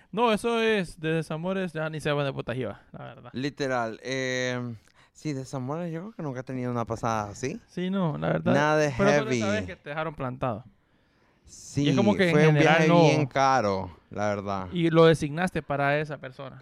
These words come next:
Speaker 2: Pues tenía dos personas, <laughs> o no, uno siempre tenía que tener una,
Speaker 1: Sí.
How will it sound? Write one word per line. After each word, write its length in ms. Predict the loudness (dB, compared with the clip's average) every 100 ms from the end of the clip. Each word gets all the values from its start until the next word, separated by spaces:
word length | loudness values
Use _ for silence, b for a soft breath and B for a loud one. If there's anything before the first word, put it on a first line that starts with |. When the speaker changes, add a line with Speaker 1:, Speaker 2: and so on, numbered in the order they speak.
| 0
Speaker 2:
Pues 160 | 4 4
tenía 300 | 2 2 4
dos 140 | 2
personas, 720 | 0 -8 2 4 4 4 2 0
<laughs> 100 | -2
o 120 | 0
no, 260 | 2 2
uno 240 | 2 0 0
siempre 180 | -4 -4
tenía 220 | -4 -6
que 80 | -6
tener 360 | -6 -6 -6
una, 400 | -4 -4 -4 -4 -10 b -4
Speaker 1:
Sí. 280 | -2 0